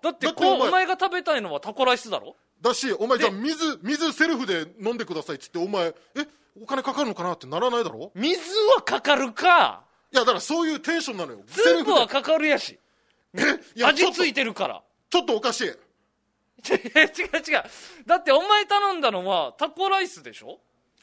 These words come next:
Speaker 2: タコライス。もちろん。
Speaker 1: で、スープチラって見て、スープが、
Speaker 2: うん、スープがあったの。
Speaker 1: お前が食べたいやつとは別のスープがあるわけでしょ？
Speaker 2: スープがある。
Speaker 1: セルフでどうぞでしょ？
Speaker 2: セルフでどうぞ。
Speaker 1: でも、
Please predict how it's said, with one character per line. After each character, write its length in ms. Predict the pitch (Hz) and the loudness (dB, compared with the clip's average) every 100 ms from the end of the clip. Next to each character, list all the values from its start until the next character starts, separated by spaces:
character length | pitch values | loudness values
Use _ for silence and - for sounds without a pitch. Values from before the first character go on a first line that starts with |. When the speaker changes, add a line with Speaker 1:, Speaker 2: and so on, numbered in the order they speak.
| _ | _
Speaker 2:
タ 120 | - 190 | -6 -2
コ 80 | |
ラ 80 | 190 | -2
イ 40 | 147 | -4
ス。 180 | - _ _ _ - | -10 _ _ _ -12
も 120 | 180 | -12
ち 80 | 123 | -12
ろ 80 | |
ん。 20 | - _ | -18 _
Speaker 1:
で、 100 | - | -12
ス 140 | - 381 | -6 -2
ー 120 | 440 | -2
プ 120 | 440 | -2
チ 120 | 214 247 | -6 -2
ラ 80 | |
っ 80 | 226 | -2
て 120 | 233 | -4
見 120 | 175 156 | -10 -12
て、 80 | |
ス 180 | 160 - | -14 -2
ー 120 | 415 427 | 0 0
プ 120 | 226 | -6
が、 320 | 180 156 107 - _ - | -4 -4 -4 -12 _ -6
Speaker 2:
う 140 | 233 | -4
ん、 40 | |
ス 140 | 170 311 | -2 -2
ー 80 | 302 | -2
プ 80 | |
が 80 | 156 | -4
あ 40 | 165 | -8
っ 60 | |
た 100 | - | -8
の。 60 | 196 | -6
Speaker 1:
お 20 | |
前 160 | 302 349 | 0 2
が 100 | 339 | 0
食 120 | 320 | -2
べ 100 | 339 | -6
た 240 | 302 349 302 | -2 2 2
い 300 | 285 233 180 _ | 0 -6 -12 _
や 160 | 180 | -6
つ 120 | 247 - | -6 -4
と 80 | |
は 40 | 196 | -6
別 280 | 165 240 330 | -6 -10 -10
の 80 | 330 | -10
ス 180 | - | -8
ー 60 | 349 | -8
プ 120 | 240 | -8
が 80 | 151 | -6
あ 40 | 147 | -6
る 60 | |
わ 60 | 139 | -8
け 80 | 110 | -14
で 60 | |
し 40 | 104 | -20
ょ？ 120 | - _ | -20 _
Speaker 2:
ス 120 | 247 | -8
ー 100 | 233 | -8
プ 80 | 139 | -8
が 100 | 123 | -8
あ 20 | |
る。 60 | |
Speaker 1:
セ 80 | 117 | -2
ル 100 | 370 | -2
フ 100 | 302 | -2
で 100 | 196 | -6
ど 160 | 175 196 | -4 -6
う 40 | |
ぞ 100 | 156 | -6
で 80 | 123 | -12
し 80 | - | -16
ょ？ 140 | - _ | -20 _
Speaker 2:
セ 160 | 226 | -2
ル 60 | 233 | -2
フ 80 | 190 | -4
で 100 | 151 | -6
ど 120 | 170 | -6
う 20 | |
ぞ。 60 | 330 | -2
Speaker 1:
で 40 | |
も、 300 | 277 262 - | 0 0 -4